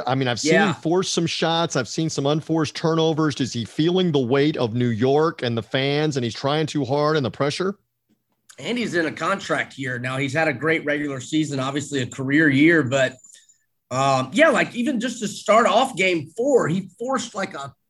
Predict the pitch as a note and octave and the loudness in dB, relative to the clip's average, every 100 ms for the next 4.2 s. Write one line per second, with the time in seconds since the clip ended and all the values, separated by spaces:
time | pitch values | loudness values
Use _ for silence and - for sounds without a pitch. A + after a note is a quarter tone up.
0 | _ - - C4 C4 A#3 G3 D#3+ - G#3+ | _ -20 -12 -8 0 2 2 -2 0 2
1 | A#3 G3+ D#3 D#3 A3+ B2+ D#3+ G#3 F#3+ F#3+ | 4 2 0 0 0 0 0 0 -2 -4
2 | F#3 C3+ - F3+ A3 - D3+ C#3 - - | -6 -6 -6 -2 -2 -2 -12 -12 -16 -20
3 | E3+ F3+ D#4+ C4 G3 G#3 - G#4+ - - | -18 -4 -4 -2 -8 -10 -14 -14 -16 -20
4 | - - | -18 -20